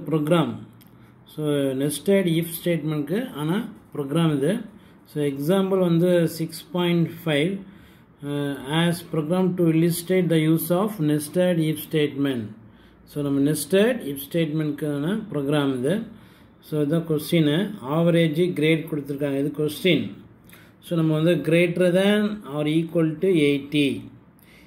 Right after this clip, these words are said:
எயிட்டி ஒன்று equal to eighty-யா இருக்கலாம், அல்லது அதை விட அதிகமா இருந்துச்சுன்னா and above எயிட்டி, எயிட்டி அல்லது எயிட்டி above இருந்துச்சு அப்படின்னா என்ன கிரேடு? ஏ கிரேடு.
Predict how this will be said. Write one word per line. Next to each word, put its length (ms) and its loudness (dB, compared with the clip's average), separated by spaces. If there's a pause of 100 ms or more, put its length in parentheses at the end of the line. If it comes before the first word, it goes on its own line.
(260)
எயிட்டி 380 4 (600)
ஒன்று 180 0 (140)
equal 280 4 (120)
to 60 6 (120)
eighty-யா 420 2
இருக்கலாம், 380 -2 (120)
அல்லது 280 -2 (120)
அதை 160 0
விட 120 2 (100)
அதிகமா 400 4 (100)
இருந்துச்சுன்னா 580 -2
and 120 2 (160)
above 260 2 (640)
எயிட்டி, 300 2 (300)
எயிட்டி 280 4 (100)
அல்லது 220 4 (120)
எயிட்டி 280 2 (120)
above 320 4
இருந்துச்சு 340 -4
அப்படின்னா 280 -2 (100)
என்ன 160 2 (100)
கிரேடு? 340 4 (440)
ஏ 40 4 (200)
கிரேடு. 320 -6